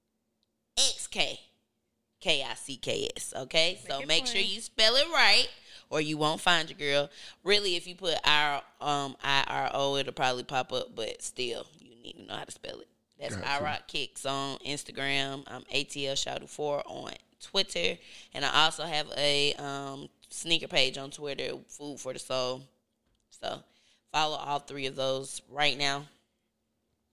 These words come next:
Speaker 3: Show you right. And we got a, we got a special, special, special friend in the building today. Um,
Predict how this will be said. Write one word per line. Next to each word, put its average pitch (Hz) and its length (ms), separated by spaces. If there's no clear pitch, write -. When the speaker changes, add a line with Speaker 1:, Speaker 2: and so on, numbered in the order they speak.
Speaker 3:
Show - 200
you 107 260
right. - 120
And 135 140
we 143 100
got 147 220
a, 135 200
we 127 100
got 147 140
a 135 60
special, 131 800
special, 113 720
special 107 640
friend 101 460
in 117 140
the 113 80
building 110 400
today. 104 520
Um, 101 400